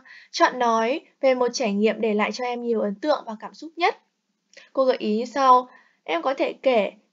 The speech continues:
về những điều đã thấy trên con đường tới trường hay là những lần theo ông bà, cha mẹ ra đồng ruộng, lên nương rẫy,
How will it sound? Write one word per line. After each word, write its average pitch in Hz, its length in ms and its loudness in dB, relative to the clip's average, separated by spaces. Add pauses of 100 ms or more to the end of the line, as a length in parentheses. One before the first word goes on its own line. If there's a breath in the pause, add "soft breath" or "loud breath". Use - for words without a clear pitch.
(120)
về 233 140 0
những 233 220 -6
điều 262 260 0
đã - 100 -2
thấy 240 320 -2
trên 349 140 -8
con 311 220 -8
đường 240 220 -2
tới 208 180 -2
trường 240 320 -2
hay 277 240 -8
là 247 80 -6
những 220 240 -6
lần 254 220 -6
theo 254 200 -8
ông 254 240 -12
bà, 240 320 -2 (460 soft breath)
cha 269 240 -6
mẹ 247 280 -2
ra 240 140 -2
đồng 220 240 -2
ruộng, 226 240 4 (260 loud breath)
lên 311 220 -4
nương 320 200 -10
rẫy, 311 320 -2